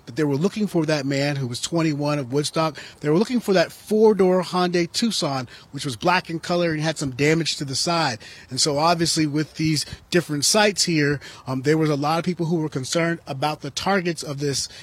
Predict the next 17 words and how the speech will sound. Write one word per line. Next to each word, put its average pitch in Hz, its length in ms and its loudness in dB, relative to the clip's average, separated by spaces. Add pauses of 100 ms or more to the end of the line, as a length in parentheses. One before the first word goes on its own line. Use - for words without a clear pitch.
(140)
And 143 140 -2
of 131 80 -2
course, 156 420 0
uh, 139 260 -2
as 151 200 0
police 170 380 0
got 156 200 -2
that 143 160 -2
investigation 143 720 -4
going, 147 320 -4 (300)
they 180 160 2
say 214 140 4
it 190 80 2
was 165 140 0
surveillance 165 600 2
video 139 380 -2
that 135 200 -8